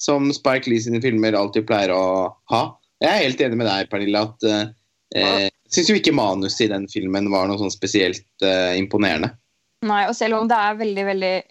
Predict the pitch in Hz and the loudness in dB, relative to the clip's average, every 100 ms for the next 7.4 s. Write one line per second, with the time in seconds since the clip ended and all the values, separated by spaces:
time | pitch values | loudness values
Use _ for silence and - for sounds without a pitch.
0 | _ - - 196 220 196 190 190 196 196 | _ -20 -14 -4 -2 0 0 2 2 0
1 | - 190 190 - 180 185 190 180 165 175 | -2 -4 -4 -2 -2 0 0 0 0 0
2 | 214 208 - 185 190 190 185 196 160 165 | -2 0 0 0 2 0 0 -2 -2 -2
3 | 180 196 214 - 202 180 190 220 208 202 | 0 -2 -4 -6 -4 -2 -2 -2 -4 -4
4 | - - 208 175 170 - - 180 180 - | -6 0 0 2 -2 -4 -4 0 0 0
5 | 185 190 190 180 170 185 175 160 156 156 | 0 0 -2 -2 -2 -2 0 0 -2 -6
6 | - 165 185 - _ _ _ _ _ - | -2 0 0 -4 _ _ _ _ _ 0
7 | 185 180 180 180 | 2 2 0 -2